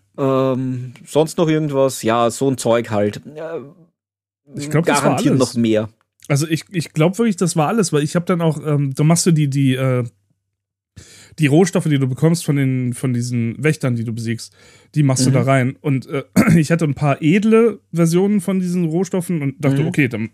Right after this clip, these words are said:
Speaker 2: kommt damit ja bestimmt was anderes raus", aber es kam immer dasselbe. Also Gleiter,
Speaker 1: Alles klar.
Speaker 2: Kochstelle, äh, Flammenwerfer und, ähm,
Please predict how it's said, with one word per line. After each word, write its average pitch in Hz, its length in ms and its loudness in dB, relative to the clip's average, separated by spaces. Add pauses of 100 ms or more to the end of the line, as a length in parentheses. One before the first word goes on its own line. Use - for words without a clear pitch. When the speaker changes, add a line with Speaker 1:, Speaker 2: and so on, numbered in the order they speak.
(100)
Speaker 2:
kommt 123 200 -6 (120)
damit 131 280 -2
ja 127 60 0
bestimmt 131 300 -6
was 123 100 -8
anderes 139 300 -2
raus", 139 200 -2
aber 131 320 -4
es 143 120 -10
kam 147 180 -2
immer 151 140 0
dasselbe. 127 460 -2 (260)
Also 123 280 -4 (360)
Gleiter, 170 320 2
Speaker 1:
Alles 170 100 -2
klar. 175 120 2
Speaker 2:
Kochstelle, 139 480 2 (640)
äh, 135 200 2
Flammenwerfer 131 840 2
und, 120 500 -4
ähm, 117 480 -4